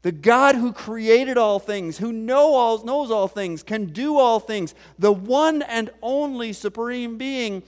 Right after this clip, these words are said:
the one who was and is and is to come and never will change, we have direct access to God the Father through Jesus Christ.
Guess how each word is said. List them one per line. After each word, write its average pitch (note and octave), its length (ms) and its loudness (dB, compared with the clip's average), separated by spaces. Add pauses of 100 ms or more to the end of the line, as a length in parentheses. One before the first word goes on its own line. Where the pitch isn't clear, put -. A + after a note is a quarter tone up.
(240)
the G#3 100 2
one A#3+ 300 0
who G#3+ 180 -2
was A#3 560 4 (160)
and F#3+ 220 -2
is C4 400 -2 (140)
and F#3+ 280 -2
is C4+ 280 -4
to A#3+ 120 -8
come A#3 360 -4 (160)
and F#3+ 260 -2
never B3+ 320 -2
will G3 220 -2
change, F#3+ 600 -8 (280)
we C4+ 320 -4
have E3+ 420 -8
direct D3+ 640 -16 (400)
access E3 720 -14 (320)
to D3+ 140 -16
God C#3 380 -10
the C#3+ 60 -12
Father C#3 500 -12 (760)
through A#2+ 140 -16
Jesus A2+ 400 -18
Christ. - 640 -20